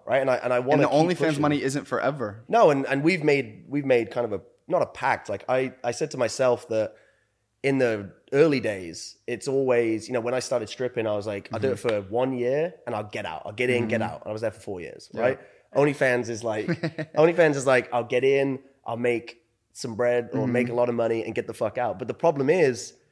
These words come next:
Speaker 1: shout out to my,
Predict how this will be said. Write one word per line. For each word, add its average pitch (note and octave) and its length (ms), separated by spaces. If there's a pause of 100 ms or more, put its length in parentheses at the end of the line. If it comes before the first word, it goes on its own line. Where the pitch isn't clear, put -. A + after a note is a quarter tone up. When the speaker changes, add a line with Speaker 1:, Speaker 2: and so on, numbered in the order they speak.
(200)
Speaker 1:
shout C3 280
out A#2 220
to A2 380 (760)
my, A2 400